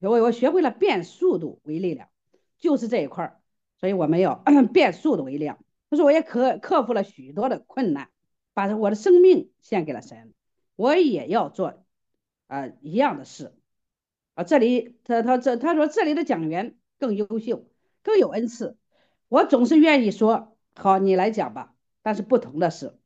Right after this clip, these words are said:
我注意到他们总是揣测自己，他们里面就是揣测自己啊，感谢神，不自信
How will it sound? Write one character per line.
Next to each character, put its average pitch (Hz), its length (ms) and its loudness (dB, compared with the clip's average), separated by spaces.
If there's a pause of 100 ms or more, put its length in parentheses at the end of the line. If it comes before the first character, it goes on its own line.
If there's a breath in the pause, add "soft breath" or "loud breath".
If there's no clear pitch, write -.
(600)
我 196 100 0
注 302 200 4
意 233 100 6
到 147 140 2
他 247 160 2
们 277 100 8
总 123 320 -8
是 - 340 -10 (300)
揣 139 380 -8
测 233 200 2
自 127 200 -10
己， - 200 -20 (360)
他 214 80 2
们 226 160 6
里 160 100 2
面 147 380 0 (160)
就 277 100 2
是 277 100 2
揣 233 200 -8
测 202 160 0
自 147 120 -8
己 - 280 -14 (340)
啊， 160 140 -2
感 131 160 -4
谢 139 80 -2
神， - 240 -16 (720)
不 202 100 2
自 262 160 6
信 254 400 0